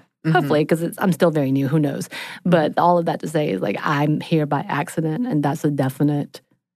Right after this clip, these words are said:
Speaker 2: part of, "Holy crap, what am I doing?"
Speaker 1: Well, that's a, a, an interesting thing, too, is a lot of times when people ask me, "How did you get into podcasting?" And for me and most people I know, because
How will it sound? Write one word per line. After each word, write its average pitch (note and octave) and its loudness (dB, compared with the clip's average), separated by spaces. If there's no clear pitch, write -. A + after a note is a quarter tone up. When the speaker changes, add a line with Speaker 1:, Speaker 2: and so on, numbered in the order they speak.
Speaker 2:
part D3 0
of, C#3+ -2
"Holy - -16
crap, - -6
what D#3 -2
am C3+ -4
I C3+ -4
doing?" C#3 -6
Speaker 1:
Well, E3+ 2
that's G#3+ 2
a, F4 2
a, E3 4
an D3+ 0
interesting D#3+ 0
thing, C3+ -2
too, D#3+ 2
is C3+ -2
a C3+ 0
lot C3 2
of B2+ -2
times C3+ -2
when - -8
people C3+ -2
ask A#2 -4
me, C3+ -4
"How D3 0
did C3+ -2
you C3 -4
get A2+ -4
into A#2 -4
podcasting?" B2 -4
And D#3 -2
for C#3+ 0
me F3 2
and D#3 0
most D#3+ 0
people D#3+ -2
I C#3+ -2
know, D3+ 2
because C#3 -4